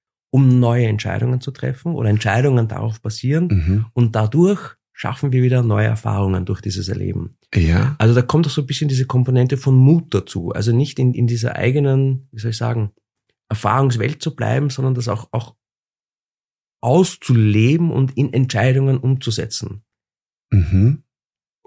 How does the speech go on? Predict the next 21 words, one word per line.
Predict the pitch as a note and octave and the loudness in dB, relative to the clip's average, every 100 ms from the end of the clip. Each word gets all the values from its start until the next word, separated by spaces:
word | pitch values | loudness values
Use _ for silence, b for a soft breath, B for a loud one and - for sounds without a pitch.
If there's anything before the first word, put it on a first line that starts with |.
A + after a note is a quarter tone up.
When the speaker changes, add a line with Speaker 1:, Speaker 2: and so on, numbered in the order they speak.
| _ | _
Speaker 1:
Um | B2+ C3 | 4 4
dadurch | - C3 D3+ D#3+ - - | 2 0 2 0 -2 -12
neue | - A2 G#2+ | -2 0 2
Erfahrungen | A2 G2 F#2+ G2+ | 0 -4 -6 -8
zu | - | -8
machen. | - - - | -10 -10 -8
Also | - A#2 | -2 -2
es | A2+ | 0
geht | C3 C3 | -2 -2
darum, | A#2 C3 D3 D3+ - - | -2 -2 0 -2 -2 -6
aus | A2+ | 0
meiner | A#2+ C#3 | 2 2
Sicht | C#3 D3+ - | 0 -4 -4
nicht | C3+ | -4
in | C#3+ | -2
diesen | C3 B2 B2+ | -2 0 -2
Stillstand | - - G3 A#3+ - - G#2+ A#2 | -4 -4 -2 -2 -4 -6 -6 -6
zu | |
verharren, | A2+ A2 A2+ D3 | -6 -2 0 -2
zu | C#3 | -2
sagen, | C3+ C3+ C#3 C#3 | 0 0 0 -2